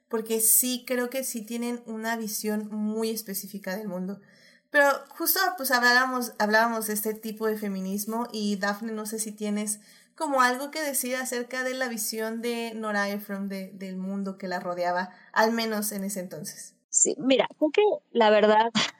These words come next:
Speaker 2: para la época, como se dice, ella creo que de verdad aportaba lo que, lo que entendía, lo que podía aportar, sobre todo en, en muchas películas donde, pues, n-,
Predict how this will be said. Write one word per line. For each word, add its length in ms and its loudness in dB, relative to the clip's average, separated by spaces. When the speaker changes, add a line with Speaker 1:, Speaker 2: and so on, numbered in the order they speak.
Speaker 2:
para 220 6
la 180 8
época, 540 4
como 220 6
se 180 6
dice, 320 6
ella 320 6
creo 180 4
que 180 4
de 100 4
verdad 360 6
aportaba 720 4
lo 180 -2
que, 420 4
lo 320 0
que 80 2
entendía, 540 4
lo 100 6
que 100 -2
podía 600 4
aportar, 540 6
sobre 260 8
todo 300 6
en, 140 4
en 180 6
muchas 520 4
películas 640 2
donde, 640 2
pues, 140 6
n-, 180 4